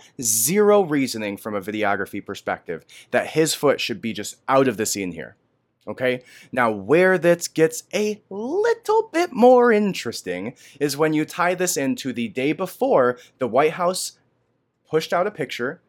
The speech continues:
of Biden, and I'm sure you may have heard this one by now, and maybe just didn't connect the two. But if we go to the White House's Instagram page, which was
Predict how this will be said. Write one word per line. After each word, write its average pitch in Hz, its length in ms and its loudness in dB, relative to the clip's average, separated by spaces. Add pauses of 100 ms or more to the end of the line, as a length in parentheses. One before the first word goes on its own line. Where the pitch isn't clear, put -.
(160)
of 107 220 -8
Biden, 135 520 2
and 107 140 -4
I'm 113 120 0
sure - 180 -2
you 165 140 -2
may 160 240 0
have 180 160 -2
heard 180 240 -2
this 156 200 0
one 90 180 -4
by 85 140 -4
now, 82 240 -12 (840)
and 107 120 -6
maybe 131 200 0
just 139 160 -4
didn't 147 160 -2
connect 156 260 -6
the 117 80 -10
two. 85 280 -16 (600)
But 120 80 -4
if 123 120 -2
we 127 100 -4
go 160 180 2
to 196 140 -10
the 151 120 0
White 131 380 0
House's 190 680 -4 (220)
Instagram 101 760 -4
page, - 400 -20 (2000)
which 135 280 -6
was 127 300 -4